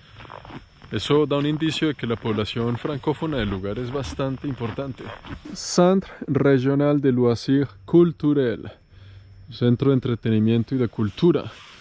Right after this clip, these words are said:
Ahí hay una, una cancha de squash, para ir a hacer deporte ahí, un centro de cardio. Hoy en día esto está cerrado.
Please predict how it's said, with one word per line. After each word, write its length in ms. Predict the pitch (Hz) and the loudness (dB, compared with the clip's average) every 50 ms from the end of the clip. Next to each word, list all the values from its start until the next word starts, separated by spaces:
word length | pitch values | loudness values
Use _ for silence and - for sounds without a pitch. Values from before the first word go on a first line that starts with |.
| - - - - - - | -20 -20 -20 -20 -16 -10
Ahí 260 | - 113 110 113 117 120 | -4 -2 2 2 4 4
hay 140 | 123 131 | 4 4
una, 600 | 131 131 131 135 131 131 131 123 117 110 104 104 - - - - - - - - - - - - - - - - _ _ | 4 2 2 2 0 0 0 -2 -2 -2 -4 -6 -8 -10 -14 -20 -20 -20 -20 -20 -20 -20 -20 -20 -20 -20 -20 -20 _ _
una 180 | - 117 120 127 | 2 2 2 2
cancha 380 | - - 147 143 135 - - 139 | 2 2 0 0 0 0 0 0
de 100 | 120 104 | 0 -2
squash, 560 | - - - - 165 156 131 - - - - - - - - - - | -4 -4 -2 0 0 2 0 -2 -4 -6 -10 -12 -16 -20 -20 -14 -8
para 180 | 120 110 104 | -4 -2 0
ir 80 | 107 110 | 2 2
a 160 | 127 135 135 | 2 2 2
hacer 220 | 123 107 - 123 120 | 2 0 -2 -2 -2
deporte 520 | 131 127 - - 156 147 135 - - 135 | -2 -2 -2 -2 -2 -2 0 0 0 0
ahí, 180 | 139 143 156 160 | 2 2 2 2
un 160 | 139 123 110 | 0 0 -2
centro 360 | - - 135 127 - 143 135 | -2 -2 -2 -2 -2 -4 -4
de 80 | 120 104 | -4 -4
cardio. 540 | - - - 170 165 151 127 120 101 95 90 - - - - | -4 -2 -2 -2 0 0 0 -2 -2 -2 -4 -8 -14 -4 0
Hoy 180 | 131 131 143 | 2 2 4
en 140 | 151 156 156 | 2 2 2
día 460 | 151 160 156 156 156 160 - - - - - - - | 2 2 2 2 0 -4 -6 -10 -14 -18 -18 -12 -10
esto 220 | 139 120 - 139 | -8 -6 -6 -6
está 180 | - - 151 131 | -4 -2 -2 -2
cerrado. 440 | - 139 139 151 156 147 120 113 | 0 0 0 0 0 0 -2 -4